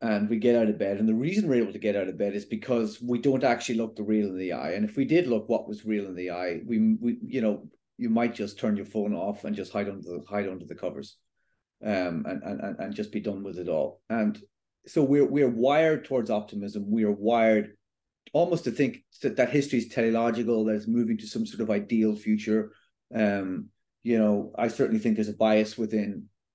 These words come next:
the last fifty, sixty years of liberal democracy that we're, we're moving to some sort of ideal of rationality, which is really dangerous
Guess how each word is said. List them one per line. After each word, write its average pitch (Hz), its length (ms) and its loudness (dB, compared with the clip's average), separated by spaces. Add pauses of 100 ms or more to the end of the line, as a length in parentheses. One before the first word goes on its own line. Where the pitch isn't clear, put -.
(460)
the 117 60 4
last 104 300 2
fifty, 113 240 -2
sixty 110 340 -4
years 113 200 2
of 101 60 -10
liberal 101 180 0
democracy 107 420 2
that 113 180 0
we're, 117 160 2
we're 123 240 0
moving 117 320 4
to 110 80 -6
some 110 180 -2
sort 107 200 0
of 104 80 0
ideal 107 420 2
of 101 80 2
rationality, 98 800 -4
which 104 120 -6
is 98 160 -10
really 117 560 0
dangerous 90 640 -8